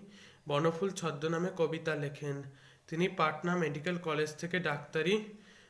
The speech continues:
পাশ করেন। তার লেখা প্রথম উপন্যাস তৃণখণ্ড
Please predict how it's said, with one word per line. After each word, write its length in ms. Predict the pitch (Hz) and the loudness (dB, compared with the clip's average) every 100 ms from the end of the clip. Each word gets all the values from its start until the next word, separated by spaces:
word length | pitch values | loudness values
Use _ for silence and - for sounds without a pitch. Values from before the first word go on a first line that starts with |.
| _ | _
পাশ 300 | - 165 170 | 2 4 4
করেন। 320 | - 170 170 202 196 | 2 2 4 2 2
তার 180 | 165 170 | 0 2
লেখা 340 | 143 139 175 | 0 -2 -4
প্রথম 480 | 175 156 151 165 180 190 | -2 -2 -2 0 -2 0
উপন্যাস 480 | 170 147 160 165 185 185 165 | -4 0 0 2 0 -2 -4
তৃণখণ্ড 680 | 165 160 170 170 165 165 | 0 2 0 -2 -2 0